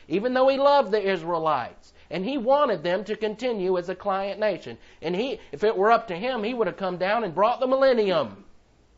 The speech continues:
But you see, uh, as per the angelic conflict, they had volition,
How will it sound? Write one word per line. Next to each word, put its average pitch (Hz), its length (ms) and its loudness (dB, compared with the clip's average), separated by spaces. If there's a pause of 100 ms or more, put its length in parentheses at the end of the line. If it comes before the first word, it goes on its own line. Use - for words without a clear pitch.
(1080)
But 143 160 -10
you 143 100 -8
see, 185 420 -2
uh, 135 200 -4 (160)
as 147 240 -2
per 165 220 -4
the 151 180 -6
angelic 151 460 -4
conflict, 170 580 -6
they 180 120 -2
had 170 380 -6
volition, 214 640 -2